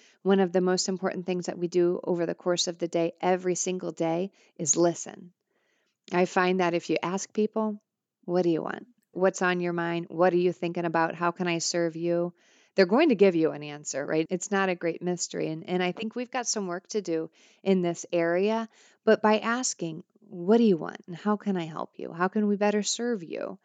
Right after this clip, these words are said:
And you get an answer, and you take that answer with an understanding of, of what we can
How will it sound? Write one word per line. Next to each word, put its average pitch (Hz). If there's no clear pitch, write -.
And 180
you 170
get 220
an 208
answer, 156
and 180
you 165
take 185
that 175
answer 160
with 160
an 165
understanding 160
of, 156
of 160
what 165
we 160
can 160